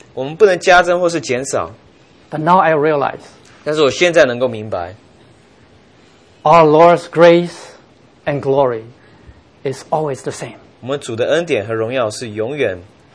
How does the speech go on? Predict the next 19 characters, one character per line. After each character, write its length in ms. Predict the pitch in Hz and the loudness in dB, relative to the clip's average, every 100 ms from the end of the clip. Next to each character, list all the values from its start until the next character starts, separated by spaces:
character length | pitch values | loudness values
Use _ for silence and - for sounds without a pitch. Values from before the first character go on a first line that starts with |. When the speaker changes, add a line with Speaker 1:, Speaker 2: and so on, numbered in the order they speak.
| _ | _
Speaker 1:
永 160 | 120 156 | -8 -4
远 120 | 120 | -4
都 120 | 113 | -6
是 120 | 113 | -8
一 100 | 113 | -6
样 220 | 120 113 90 | -6 -6 -8
的。 60 | 87 | -6
Speaker 2:
For 180 | 160 160 | 0 2
example, 460 | 135 127 139 - - _ _ | 0 -2 -4 -6 -16 _ _
Speaker 1:
比 60 | 107 | -12
方 240 | 120 120 | -8 -8
说， 240 | 123 123 117 _ - | -8 -12 -14 _ 4
Speaker 2:
it 180 | 233 | 4
is 100 | 220 - | 4 2
as 220 | 185 147 | -2 4
big 280 | 190 240 - | 6 6 4
as 160 | 180 | -2
the 100 | - | -2
universe. 500 | 160 180 202 135 131 | 4 6 6 0 -10